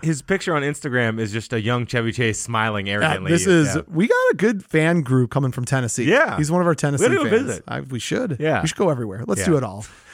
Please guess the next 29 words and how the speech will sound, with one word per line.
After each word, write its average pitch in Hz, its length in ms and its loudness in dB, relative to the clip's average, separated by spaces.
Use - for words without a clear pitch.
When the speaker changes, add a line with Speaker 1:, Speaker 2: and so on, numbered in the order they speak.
Speaker 2:
Uh, 160 420 4
Shane 208 320 2
is 185 120 4
a 143 40 -6
big 165 160 2
fan 165 380 4
of 151 120 -2
the 156 100 -2
eighties, 151 380 2
big 139 180 -2
fan 147 200 0
of 139 80 -2
the 131 80 -2
show. 135 480 0
We 127 280 -2
reached 156 300 2
out 160 200 4
to 143 180 4
him 131 80 0
and 123 100 -2
asked, 120 360 -4
"Who 196 300 4
would 196 160 4
you 180 120 4
recast? 139 560 0
One 151 260 2
person, 120 640 -2
hit 170 180 2
us." 127 300 -4